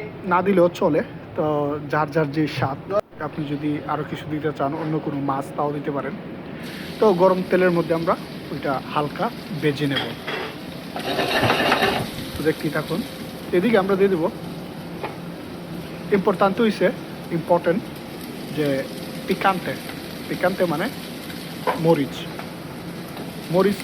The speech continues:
দিয়ে দিতে হইব, মানে ঝাল। কারণ পাস্তা আরাবিয়াতা ঝাল না হলে এটার নাম আরাবিয়াতা হবে না। কারণ আরাবিয়াতা মানে হচ্ছে যে ইতালিতে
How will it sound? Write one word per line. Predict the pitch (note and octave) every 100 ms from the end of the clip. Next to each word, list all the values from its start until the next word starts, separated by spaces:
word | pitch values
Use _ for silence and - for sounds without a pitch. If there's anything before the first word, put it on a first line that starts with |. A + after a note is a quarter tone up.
| F3
দিয়ে | F#3+
দিতে | F3+ E3+
হইব, | D#3 G#3+
মানে | E3 D3
ঝাল। | C#3+ C3 - - - - - - - D3+
কারণ | E3+ G#3+ - F3
পাস্তা | E3+ - E3
আরাবিয়াতা | D#3+ D#3 F3 F#3 G3+ A3 - - - - -
ঝাল | C#3 E3 G#3+ - - - - - - - - E3
না | F3 F3
হলে | E3 D3+ D3
এটার | D3+ D3+
নাম | D3 -
আরাবিয়াতা | D#3+ C#3+ C#3+ C#3 B2+
হবে | - -
না। | - - - - - - -
কারণ | - D#3+ F3
আরাবিয়াতা | F#3 F3+ F3+ G#3 F3
মানে | F3 F3+
হচ্ছে | F3 D#3+ D#3 - D#3
যে | D#3
ইতালিতে | D#3 E3 D#3+ D#3